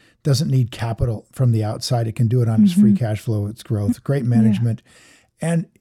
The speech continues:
Speaker 1: it's not exposed to some extrinsic risk. Okay, so that's, that's,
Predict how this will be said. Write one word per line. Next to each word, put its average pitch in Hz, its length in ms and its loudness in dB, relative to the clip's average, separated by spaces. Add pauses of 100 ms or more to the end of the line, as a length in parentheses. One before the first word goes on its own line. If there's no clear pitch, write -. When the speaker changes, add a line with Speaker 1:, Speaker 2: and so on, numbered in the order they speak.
(120)
Speaker 1:
it's - 320 -4
not 135 180 2
exposed 117 680 -4
to 120 100 -8
some 104 480 -4 (100)
extrinsic 101 640 -6
risk. 92 400 -10 (460)
Okay, 131 260 -6 (160)
so - 140 -8
that's, 127 260 -2
that's, 117 300 -8